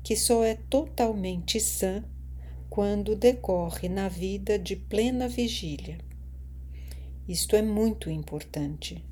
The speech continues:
como ainda veremos. Portanto, os senhores arruinarão a alma da criança se fizerem com que conclusões prontas sejam incutidas na memória.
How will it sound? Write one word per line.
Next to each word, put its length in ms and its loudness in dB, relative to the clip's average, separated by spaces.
como 240 0
ainda 360 -2
veremos. 800 -2
Portanto, 680 2
os 140 2
senhores 680 8
arruinarão 960 8
a 100 4
alma 380 4
da 160 2
criança 800 2
se 220 6
fizerem 680 8
com 240 -2
que 140 -2
conclusões 1000 2
prontas 840 0
sejam 680 6
incutidas 920 0
na 160 0
memória. 680 0